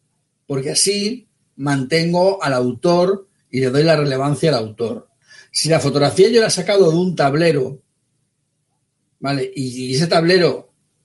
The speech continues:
es el propietario, tengo, vamos, tengo el do-, la obligación de mantener el enlace. Pero es que aunque ese tablero haya, la, la haya repineado y repineado, de repineado, de repineado,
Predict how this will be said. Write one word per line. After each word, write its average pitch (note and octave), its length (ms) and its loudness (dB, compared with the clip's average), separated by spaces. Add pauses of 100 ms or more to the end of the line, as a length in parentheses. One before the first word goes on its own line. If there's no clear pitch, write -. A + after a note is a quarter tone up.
(200)
es - 380 -2 (240)
el C3+ 180 -2
propietario, D#3+ 1000 2 (1200)
tengo, D#3+ 640 2 (640)
vamos, D#3 340 -2
tengo D3+ 220 0
el E3+ 140 2
do-, D3 180 -2
la D3 140 -2
obligación C#3 680 2
de D#3+ 60 0
mantener C3+ 480 -4
el C3 140 -2
enlace. B2 680 -10 (300)
Pero D3 100 -2
es D3+ 80 0
que A3+ 80 4
aunque G3 300 4
ese A#3 160 0
tablero G3 680 2 (400)
haya, E3+ 240 2
la, D#3 160 -2
la C#3+ 80 -4
haya F3+ 240 2
repineado D3 720 -4
y D3+ 60 -4
repineado, C3+ 600 -6
de D3 100 -2
repineado, C3 560 -4
de D#3 140 -2
repineado, C#3 640 -2